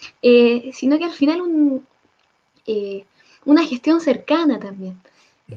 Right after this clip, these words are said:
Speaker 1: El hecho de, de que efectivamente la, eh, poder transmitir también lo que, lo que cada uno vive,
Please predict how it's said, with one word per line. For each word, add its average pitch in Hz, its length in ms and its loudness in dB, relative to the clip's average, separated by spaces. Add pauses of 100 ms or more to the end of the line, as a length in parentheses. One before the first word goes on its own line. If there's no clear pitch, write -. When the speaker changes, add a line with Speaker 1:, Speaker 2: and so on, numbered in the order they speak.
Speaker 1:
El 220 200 -4
hecho 254 300 -4
de, 247 340 0 (100)
de 240 220 -2
que 226 60 -6
efectivamente 269 800 -4
la, 240 300 -6 (840)
eh, 208 320 -6
poder 254 180 2
transmitir 269 760 2
también 262 500 0
lo 240 120 -2
que, 226 240 -4
lo 226 200 -8
que 214 120 -12
cada 254 260 -6
uno 262 320 0
vive, 277 380 2